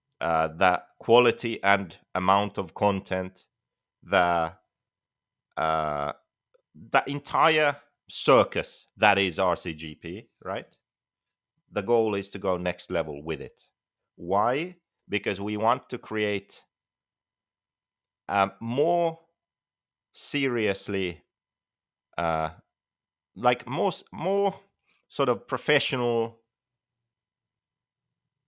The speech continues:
interesting event that can be taken seriously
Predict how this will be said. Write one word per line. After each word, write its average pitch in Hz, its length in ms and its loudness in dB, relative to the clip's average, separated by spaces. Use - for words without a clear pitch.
interesting 110 920 -2
event 123 560 0
that 107 200 -2
can 120 160 -2
be 113 100 -2
taken 113 340 -4
seriously 104 920 -6